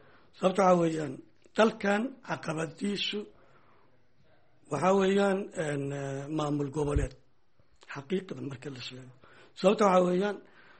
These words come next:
ma jiro sharci kala saaraya ama caddaynaya maamul goboleedka iyo dowladda dhexe waxyaalaha ay ku kala gedisan yihiin ama waxyaalaha ka dhexeeya ma jiro. Sidaas daraaddeed, maamul goboleedyadu waxay isa siiyeen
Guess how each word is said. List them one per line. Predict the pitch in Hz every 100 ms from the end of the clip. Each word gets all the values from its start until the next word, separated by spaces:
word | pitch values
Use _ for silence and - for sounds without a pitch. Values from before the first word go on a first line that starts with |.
| - _ _ _ 170
ma | 160 208
jiro | 185 - 202 214 - - -
sharci | - 196 220 - 214 - _
kala | - 160 135
saaraya | 175 196 208 202 208 226
ama | - 156
caddaynaya | 143 143 180 214 214 202 208 202 - - _ - _ _
maamul | 160 165 160
goboleedka | 143 165 165 208 202 -
iyo | - 156
dowladda | 139 156 160 196 214
dhexe | 190 170 214 - - _ _ _
waxyaalaha | - 196 233 214
ay | 180
ku | 180 202
kala | 185 165
gedisan | 170 147 - 170
yihiin | 165 165
ama | 165
waxyaalaha | 156 151 170 190 165
ka | 147
dhexeeya | 180 139 143 127 - _ _
ma | -
jiro. | 139 135 - - _ - - - -
Sidaas | - 220 -
daraaddeed, | 185 202 196 170 165
maamul | 165 156 156 -
goboleedyadu | 170 165 165 156 175 202 214 -
waxay | - 180 190
isa | -
siiyeen | 180 - 185 196 202